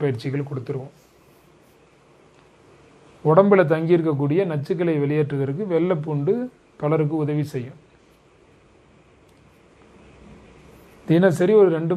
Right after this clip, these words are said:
மூணு பூண்டு சேர்த்துருவோம். கெட்ட கொழுப்புகளை கரைக்கிறதுக்கு அது உதவி செய்யும். ஒரு நாலு கேரட் எடுத்து, அதை சின்ன சின்னதா வெட்டி, கேரட்னா ரொம்ப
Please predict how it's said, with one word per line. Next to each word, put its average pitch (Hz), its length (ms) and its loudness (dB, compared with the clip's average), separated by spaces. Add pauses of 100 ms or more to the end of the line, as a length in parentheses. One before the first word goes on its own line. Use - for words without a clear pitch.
மூணு 156 160 -2 (100)
பூண்டு 175 320 -2
சேர்த்துருவோம். 143 480 -4 (340)
கெட்ட 160 260 -4
கொழுப்புகளை 160 540 0 (120)
கரைக்கிறதுக்கு 156 560 0
அது 147 180 0
உதவி 143 180 -2 (100)
செய்யும். 139 220 -16 (2750)
ஒரு 151 100 4 (100)
நாலு 151 260 4 (1080)
கேரட் 156 420 2
எடுத்து, 123 280 -6 (1700)
அதை 143 140 -2 (100)
சின்ன 165 220 0
சின்னதா 147 320 0
வெட்டி, 139 180 -2 (100)
கேரட்னா 156 300 0
ரொம்ப 156 140 0